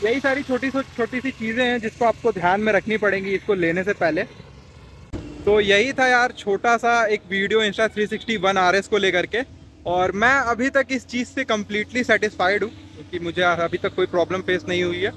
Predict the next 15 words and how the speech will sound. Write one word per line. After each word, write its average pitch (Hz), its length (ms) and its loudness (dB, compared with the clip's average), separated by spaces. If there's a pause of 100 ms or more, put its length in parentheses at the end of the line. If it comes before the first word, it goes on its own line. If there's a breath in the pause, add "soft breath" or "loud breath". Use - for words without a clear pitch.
(480)
जब 165 120 2
से 202 160 2
mic 185 280 2
adapter 185 340 0
मिला 180 220 2
है 190 100 4
मेरे 185 180 -2
को, 220 140 -4
सारे 190 360 0
काम 196 300 0
आसानी 185 380 -2
से 202 120 -4
हो 185 160 0
रहे 180 100 2
हैं। 196 160 -2